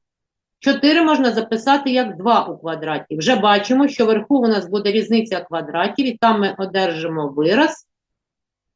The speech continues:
такий, який у знаменнику. Розписуємо як А мінус Б, А плюс Б. В ролі А корінь шостого степеня з ікс, в лю-, в ролі Б двіючка,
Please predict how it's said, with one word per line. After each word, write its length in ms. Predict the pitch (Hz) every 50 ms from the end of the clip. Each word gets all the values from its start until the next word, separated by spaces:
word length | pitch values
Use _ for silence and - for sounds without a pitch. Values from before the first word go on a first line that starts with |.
| _ _
такий, 380 | _ 202 202 202 - 247 294 294
який 320 | 233 185 - - 240 247
у 60 | 247 226
знаменнику. 600 | 233 240 233 226 220 208 190 175 - - - 185
Розписуємо 640 | 208 240 240 - - 311 302 - - 247 226 214 214
як 240 | 214 220 208 214 -
А 140 | - 240 247
мінус 340 | 233 226 220 220 214 202 170
Б, 220 | 160 190 202 196 -
А 120 | 202 196 190
плюс 360 | - - 170 180 175 156 156
Б. 200 | 151 214 254 269
В 60 | 240
ролі 280 | 254 254 254 254 254 -
А 240 | - 226 214 190 -
корінь 260 | - 240 226 226 226
шостого 480 | 220 - - 233 226 226 - - 208 202
степеня 580 | 202 - - 208 190 - - 175 175 175 170 160
з 100 | 151 170
ікс, 320 | 240 285 277 - - -
в 40 | 180
лю-, 220 | 196 190 196 -
в 100 | 202 170
ролі 280 | 196 226 226 214 202 185
Б 260 | 165 165 180 170 156
двіючка, 680 | 147 151 165 165 160 165 165 - - _ 277 294 285